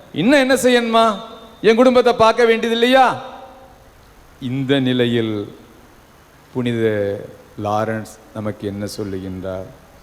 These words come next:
இந்த நிலையில் கடவுளுடைய வார்த்தை விதையாக விளைந்து என்ன அறச்செயல்கள், என்ன விழுமியங்கள் நம்மிலே வெளிப்படுகின்றன, நிலைவாழ்வுக்கு இட்டுச் செல்கின்றன? அவர் எப்படி சொன்னார்?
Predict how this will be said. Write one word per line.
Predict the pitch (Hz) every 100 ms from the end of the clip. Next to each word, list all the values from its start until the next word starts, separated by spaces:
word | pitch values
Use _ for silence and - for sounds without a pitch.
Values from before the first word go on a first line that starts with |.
| - - - -
இந்த | 139 165 175
நிலையில் | 160 165 165 160 131 107 98 104 - - - -
கடவுளுடைய | 139 151 165 165 135
வார்த்தை | 123 151 151 160 139 113 101 98 - - -
விதையாக | 127 151 165 170 175 165
விளைந்து | 143 151 156 147 135 107 95 - -
என்ன | 123 143 185 165 127
அறச்செயல்கள், | 120 151 - 135 131 120 113 98 - -
என்ன | 135 151 202
விழுமியங்கள் | 220 143 151 196 208 170 151 143 139 117 - - - - - - - - -
நம்மிலே | 120 123 120 117
வெளிப்படுகின்றன, | 113 131 131 120 117 107 104 107 110 127 135 - -
நிலைவாழ்வுக்கு | 131 131 151 135 127 117 -
இட்டுச் | 117 135 120 120
செல்கின்றன? | 107 98 95 101 98 98 - - - - - _ _ _ _ _ - _ -
அவர் | 131 135
எப்படி | 131 156 180
சொன்னார்? | - 131 123 104